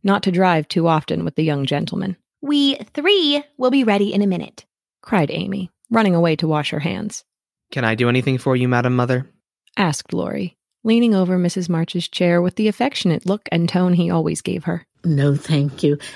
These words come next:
Speaker 4: except call at the office if you'll be so kind, dear. It's our day for a letter, and the postman hasn't been. Father is as regular as the sun,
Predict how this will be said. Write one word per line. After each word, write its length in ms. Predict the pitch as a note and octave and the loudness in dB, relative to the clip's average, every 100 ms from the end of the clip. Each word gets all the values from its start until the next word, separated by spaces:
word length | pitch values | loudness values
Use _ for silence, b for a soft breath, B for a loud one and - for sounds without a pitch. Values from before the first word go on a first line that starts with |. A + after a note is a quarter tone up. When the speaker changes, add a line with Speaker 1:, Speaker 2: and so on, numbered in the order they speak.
| B | B
Speaker 4:
except 520 | - - D#4 - - | -4 0 -2 -4 -4
call 240 | D#4 D4 | 2 2
at 120 | C#4+ | 2
the 120 | D4 B3+ | 2 2
office 380 | E3+ - F#3 | 2 -2 -2
if 160 | F#3 - | -2 0
you'll 100 | F#3+ | 0
be 160 | F3 F#3+ | 0 0
so 220 | G#3 F#3+ | 0 0
kind, 320 | A3+ F#3+ F#3+ | 0 0 0
dear. 300 | F#3+ F3 F#3+ _ _ _ _ _ _ _ - | 0 0 -2 _ _ _ _ _ _ _ -6
It's 200 | F3+ - | -6 -4
our 300 | F3+ F3 F#3 | -2 0 0
day 380 | F#3+ G#3 E3+ D#3 | -2 0 0 0
for 340 | D3+ - D#3+ | -4 -4 -2
a 60 | D3+ | -2
letter, 400 | D3+ E3 E3+ F3+ B B B - | -4 -4 -6 -10 B B B -2
and 160 | A3+ | 0
the 60 | A3+ | 2
postman 460 | A#3+ D4+ - G3+ | 2 0 0 -2
hasn't 400 | E3+ F3 E3+ F#3+ | 0 0 -2 -2
been. 360 | C4+ F4 A#3+ G3 _ _ | -2 0 -2 -6 _ _
Father 420 | - G#3+ G#3 G#3+ | 0 2 2 -2
is 260 | G#3 G#3 F#3+ | -2 -2 0
as 300 | G#3+ G3 - | 0 -4 -6
regular 460 | B3 B3+ F#3+ F3 | -2 0 0 0
as 320 | E3+ F#3 F#3 - | -2 -2 -6 -4
the 100 | G3+ | -8
sun, 480 | - A#3 E3+ D3+ | -4 -4 -4 -6